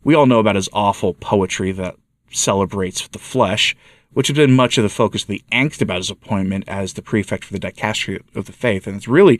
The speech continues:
sort of a superficial thing, relatively speaking, to focus on. Fernandez has stated that his purpose as Francis's appointee is to make sure Francis's contributions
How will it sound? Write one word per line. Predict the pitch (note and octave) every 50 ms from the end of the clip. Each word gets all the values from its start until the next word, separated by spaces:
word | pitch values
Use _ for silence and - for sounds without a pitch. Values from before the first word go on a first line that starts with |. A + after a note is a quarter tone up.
| - - _ _ _ _ _
sort | - D3+ C#3+
of | A#2+ G#2
a |
superficial | - - C3+ A#2 - G#2+ - - A#2+ B2+ - G#2 -
thing, | - F#2 F2 E2+
relatively | F2+ F#2 F#2 E2 - E2 C#2+ D#2
speaking, | - - - A#2+ A2 F2+ - E2 E2+ F#2+
to | - -
focus | F#2 - A#2+ A2 G2 - F#2 -
on. | - E2 - - - _ _ _ _ _ _ _ _ _ _ _
Fernandez | - C#3 D3 E3 F3 F#3+ G3 F#3 D#3 -
has | C3 G#2+
stated | - - D3 C#3 D3 B2+ A2+
that | G#2 G2+
his | G2+ G2 -
purpose | - - C3+ B2 - B2 B2 A#2+
as | B2 G#2+ -
Francis's | - - A#2+ A#2 A#2 A#2+ A2+ - A2 - - G#2 F2+
appointee | F#2+ - - - G#2+ F#2+ F#2 - C3+ D3
is | C#3+ C#3
to | - -
make | F3 F#3+ F#3
sure | - - G3 G3 G3+
Francis's | F#3 - - D#3+ E3 F#3 G#3+ - D#3+ C#3+ C3 A2+ -
contributions | - - C3 B2+ - - G#2 C#3 A#2+ B2 E3 G3 - A2+ G2+ G2 -